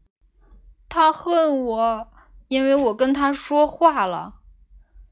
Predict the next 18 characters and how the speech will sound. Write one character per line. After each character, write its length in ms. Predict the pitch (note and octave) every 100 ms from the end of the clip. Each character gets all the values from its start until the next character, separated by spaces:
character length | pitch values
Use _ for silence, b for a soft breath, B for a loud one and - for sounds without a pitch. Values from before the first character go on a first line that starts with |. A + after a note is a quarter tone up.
| - - - - - - -
”“你 100 | A#3+
跟 140 | C#4+
他 140 | D#4+ F#4
说 220 | - G4
话 300 | - - D4
了？” 240 | F#3+ F3+ - - - - - _ - - -
福 220 | - F#3+
特 300 | G3+ - A3
惊 280 | G3 C4+ D#4
叹 300 | E4+ E4+ G#3+
道。 320 | F3+ D#3 F3 _ _ _ - _ - _ - - - _ - - -
“你 120 | A3+
说 520 | - D4+ D4+ D4+ - _
你 140 | A3+ A3+
跟 140 | C#4
他 120 | D4+
说 280 | D#4+ - F4
话 440 | F4 E4+ A#3+ G#3